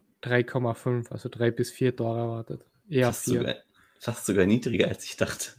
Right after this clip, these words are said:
Speaker 1: Ja.
Speaker 2: Und das ist das Schöne an der Samstagskonferenz. Ihr müsst euch nicht mit der Frage rumärgern, spielt ihr Robert Lewandowski? <laughs> Christian, was hat er?
Speaker 1: Er
Speaker 2: Bevor
Speaker 1: hat
Speaker 2: ich weiterrede.
Speaker 1: siebenundsiebzig Prozent ist halt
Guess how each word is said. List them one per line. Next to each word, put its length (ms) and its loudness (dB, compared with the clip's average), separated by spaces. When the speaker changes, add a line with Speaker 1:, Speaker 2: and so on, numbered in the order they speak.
Speaker 1:
Ja. 240 2
Speaker 2:
Und 340 6
das 220 6
ist 100 -10
das 100 6
Schöne 240 4
an 80 4
der 100 8
Samstagskonferenz. 1160 0
Ihr 100 2
müsst 240 0
euch 140 2
nicht 260 -4
mit 140 0
der 100 2
Frage 380 0
rumärgern, 840 0
spielt 400 -2
ihr 100 4
Robert 380 2
Lewandowski? 920 0
<laughs> 340 -12
Christian, 420 0
was 180 0
hat 140 -2
er? 200 -2
Speaker 1:
Er 60 -20
Speaker 2:
Bevor 260 8
Speaker 1:
hat 80 8
Speaker 2:
ich 80 -6
weiterrede. 580 2
Speaker 1:
siebenundsiebzig 720 4
Prozent 400 -2
ist 120 -12
halt 160 -6